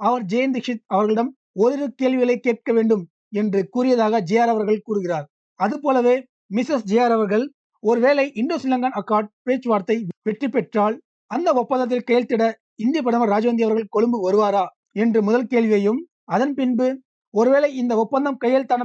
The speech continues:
பின் தனது கணவருக்கு எதிராக ஏதாவது உட்கட்சி கூ நடந்தால்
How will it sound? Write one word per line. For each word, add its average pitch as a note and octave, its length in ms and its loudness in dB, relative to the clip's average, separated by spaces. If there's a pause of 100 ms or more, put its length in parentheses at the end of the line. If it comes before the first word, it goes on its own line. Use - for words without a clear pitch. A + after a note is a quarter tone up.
பின் A#3+ 140 -2 (120)
தனது A3 200 0 (140)
கணவருக்கு C4 440 0 (140)
எதிராக A3+ 340 2 (100)
ஏதாவது A#3 320 0 (420)
உட்கட்சி B3+ 500 -4
கூ C4+ 140 0
நடந்தால் G#3+ 380 0